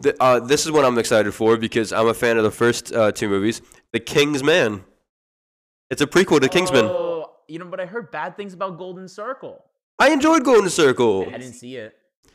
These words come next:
Speaker 1: It was a fun, it was a fun sequel to the first one, I think.
Speaker 2: I like the first one.
Speaker 1: The fir-, the first one's way better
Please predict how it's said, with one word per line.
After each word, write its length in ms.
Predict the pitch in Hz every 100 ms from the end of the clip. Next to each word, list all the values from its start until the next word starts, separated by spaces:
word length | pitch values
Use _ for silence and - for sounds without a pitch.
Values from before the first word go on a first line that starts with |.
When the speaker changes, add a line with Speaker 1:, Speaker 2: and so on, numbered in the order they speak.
| _
Speaker 1:
It 80 | -
was 160 | 220 214
a 40 |
fun, 380 | 226 220 214 208
it 60 | 190
was 140 | 190
a 60 | 196
fun 280 | 214 202
sequel 380 | 190 202 - 160
to 60 | 139
the 100 | 135
first 280 | 123 107 101
one, 120 | 92
I 80 | 92
think. 200 | - -
Speaker 2:
I 40 |
like 120 | 123
the 60 | 123
first 280 | - 117 -
one. 140 | 101 -
Speaker 1:
The 80 |
fir-, 280 | 147 170 139
the 100 | 147
first 220 | 147 196
one's 120 | 202 131
way 240 | 113 117
better 580 | 95 117 156 117 160 -